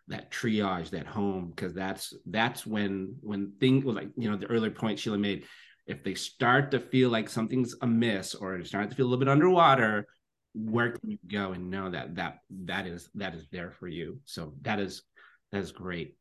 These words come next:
to hear all that. Um, this podcast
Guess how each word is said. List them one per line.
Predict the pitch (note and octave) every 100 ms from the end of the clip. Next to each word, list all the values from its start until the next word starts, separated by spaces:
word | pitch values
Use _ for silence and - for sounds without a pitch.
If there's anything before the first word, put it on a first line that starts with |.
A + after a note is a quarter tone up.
| -
to | F2+
hear | F2+ F2
all | E2+
that. | D#2+ C#2 - _ _ _ _ _ _ _ _ _ _ _ -
Um, | A2+ A#2+ A#2 G#2 - _ _ _ _ _ _ _ _ _ _ - _ _ - _ -
this | A2
podcast | - D3 D3 - - -